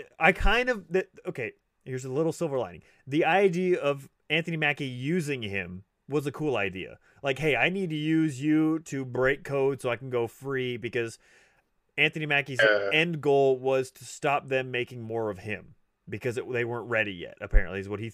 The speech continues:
Speaker 1: in his belief, the, the, in my mind, is they weren't ready technologically wise to build Anthony Mackies. And so he wanted to stop Anthony Mackie land. <laughs> He wanted no more Anthony Mackies. So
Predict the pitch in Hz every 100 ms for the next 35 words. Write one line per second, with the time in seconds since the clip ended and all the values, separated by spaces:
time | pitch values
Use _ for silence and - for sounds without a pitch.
0 | - 123 127 127 123 131 117 120 120 110
1 | 110 113 110 - 104 101 110 120 113 120
2 | 117 92 98 110 104 _ _ _ _ _
3 | - 120 135 160 165 156 131 131 127 120
4 | 120 - - 127 123 120 120 120 113 107
5 | 104 110 110 113 107 - _ 120 107 110
6 | 110 95 92 87 - _ _ _ _ 123
7 | 117 131 120 123 139 127 113 - 123 120
8 | 113 113 127 120 120 110 107 107 151 -
9 | - - - - 175 156 143 156 190 185
10 | 180 160 165 160 147 - - - 196 214
11 | 220 - 196 185 - - 170 156 151